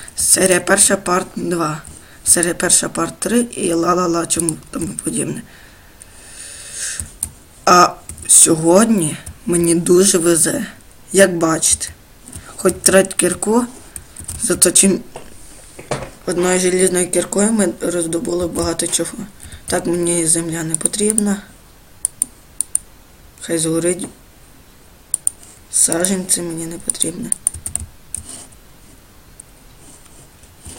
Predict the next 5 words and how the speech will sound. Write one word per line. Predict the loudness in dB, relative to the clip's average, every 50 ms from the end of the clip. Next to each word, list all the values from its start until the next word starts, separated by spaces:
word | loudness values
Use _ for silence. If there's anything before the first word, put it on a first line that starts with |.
| -16 -16 -16 -16 -14 -16 -16 -16 -16 -18 -20 -20 -20 -20 -20 -20 -20 -20 -20 -20 -20 -20 -20 -20 -14 -4 2
І | 2 4
редстоун, | 4 6 4 4 4 4 2 0 0 0 -2 -4 -4 -2
він | 0 0 0 2
теж | 0 0 0 -2 -4
потрібен. | -4 -6 -6 -4 -2 0 0 0 -2 -4 -8 -10